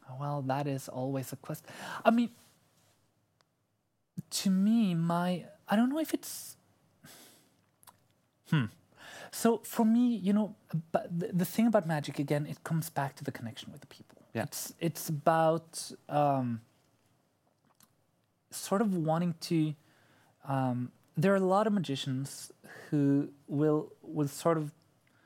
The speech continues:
Speaker 1: um, how shall I say this? Like, they, they're there to perform the magic, you know,
Speaker 2: Yeah.
Speaker 1: they're there to, uh, do a magic trick or to, uh, sort of, sort of be an instrument for them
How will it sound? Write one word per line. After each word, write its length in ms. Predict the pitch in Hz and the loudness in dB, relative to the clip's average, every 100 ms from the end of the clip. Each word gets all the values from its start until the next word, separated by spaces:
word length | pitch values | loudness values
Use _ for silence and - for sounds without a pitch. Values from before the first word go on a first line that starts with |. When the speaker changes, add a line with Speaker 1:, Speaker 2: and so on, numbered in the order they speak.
| _ _ _ _ | _ _ _ _
Speaker 1:
um, 440 | - 127 120 117 113 _ - | -8 -6 -4 -6 -8 _ -14
how 200 | - - | -8 -4
shall 220 | - 226 | -2 -2
I 140 | 180 - - | -2 -12 -20
say 220 | - - | -14 -6
this? 260 | 135 135 - | -2 -2 2
Like, 180 | 151 151 - - - | 0 0 -8 -20 -6
they, 140 | - 175 | 2 2
they're 340 | 175 180 185 | 4 2 4
there 280 | 165 156 151 | 4 4 4
to 180 | 147 151 | 0 -8
perform 600 | 139 - - 139 131 123 - _ _ | -8 -10 0 2 2 0 -6 _ _
the 80 | 131 | 0
magic, 600 | 123 143 160 135 107 - | 4 6 6 2 -10 -6
you 60 | 123 | 0
know, 140 | 120 | 2
Speaker 2:
Yeah. 60 | 120 | 4
Speaker 1:
they're 280 | 131 131 | 4 4
there 240 | 123 123 120 | 4 2 0
to, 320 | - 127 113 - - - - - | -2 -2 -2 -4 -20 -20 -18 -2
uh, 300 | 123 120 120 | 0 2 2
do 200 | 120 127 | 0 2
a 40 | 127 | 2
magic 360 | 127 143 156 - | 2 2 -2 -2
trick 360 | 160 160 - - | 0 0 -6 -8
or 180 | 135 123 | -4 -4
to, 420 | - - 117 113 110 _ - - - _ _ - | -4 -2 0 -2 -6 _ -20 -20 -20 _ _ -12
uh, 340 | 120 113 110 107 165 - _ _ _ _ _ _ - | -6 -4 -4 -6 -10 -20 _ _ _ _ _ _ -12
sort 280 | - 185 | 2 4
of, 180 | 180 170 - 156 | 4 0 -8 -10
sort 240 | - 180 | -2 0
of 140 | 170 | 2
be 100 | 151 | 2
an 100 | 147 | 2
instrument 640 | - 160 160 - 143 139 - | 2 0 0 2 2 2 -2
for 320 | - - 147 | -10 0 2
them 300 | 135 131 127 | 2 -2 -4